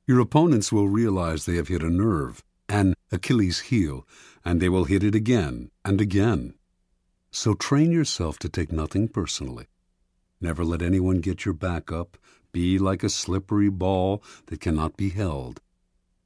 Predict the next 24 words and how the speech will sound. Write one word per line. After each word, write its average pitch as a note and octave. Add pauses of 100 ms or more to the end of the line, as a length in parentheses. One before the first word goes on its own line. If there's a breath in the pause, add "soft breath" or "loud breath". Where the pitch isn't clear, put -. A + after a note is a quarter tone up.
Let G2+
no F2
one A#2
know E2
what C2+
gets F#2
you F#2 (260)
or E2+
where D#2+
your D#2+
weaknesses D#2
lie. B1+ (760)
Make G2+
your F#2+
face - (280 soft breath)
a E2+
formless F2+
mask, D#2+ (140)
and F2+
you G2+
will G#2
infuriate G2+
and F2
disorient F#2+